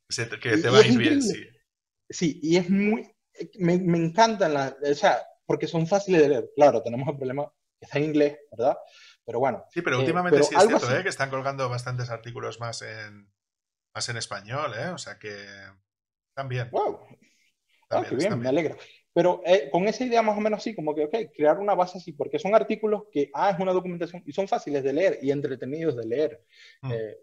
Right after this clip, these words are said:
Speaker 2: por eso me parecen interesantes. Ese
Speaker 1: Sí, igual se lo tenemos que
Speaker 2: mi
Speaker 1: proponer a la gente de Rancher de decir, "Oye, lo del inglés, esto está muy bien, pero hay, hay que hacer o-, otras cositas", ¿no? Vale,
Speaker 2: Eh,
Speaker 1: ¿quieres
Speaker 2: aunque, eh,
Speaker 1: comentar
Speaker 2: eh,
Speaker 1: algo más antes de, de que nos despidamos?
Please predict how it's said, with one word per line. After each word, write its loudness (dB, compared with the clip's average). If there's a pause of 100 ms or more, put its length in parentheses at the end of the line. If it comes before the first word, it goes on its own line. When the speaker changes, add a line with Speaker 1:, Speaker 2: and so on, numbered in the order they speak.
Speaker 2:
por -6
eso -10
me -4
parecen -10 (160)
interesantes. -14 (300)
Ese -8 (240)
Speaker 1:
Sí, -6
igual 2
se -4
lo 0
tenemos 6
que 12
Speaker 2:
mi 10
Speaker 1:
proponer 6
a 6
la 4
gente 0
de 0
Rancher 0
de 0
decir, -6
"Oye, 0
lo -2
del -2
inglés, 0
esto -4
está -2
muy -4
bien, -4
pero -10 (540)
hay, 2
hay 4
que 4
hacer 0
o-, 0
otras -2
cositas", -10
¿no? -16 (420)
Vale, 6
Speaker 2:
Eh, 12
Speaker 1:
¿quieres 6
Speaker 2:
aunque, -10
eh, -
Speaker 1:
comentar 4
Speaker 2:
eh, -
Speaker 1:
algo 2
más 0
antes -2
de, 0
de -8
que -8
nos -6
despidamos? -6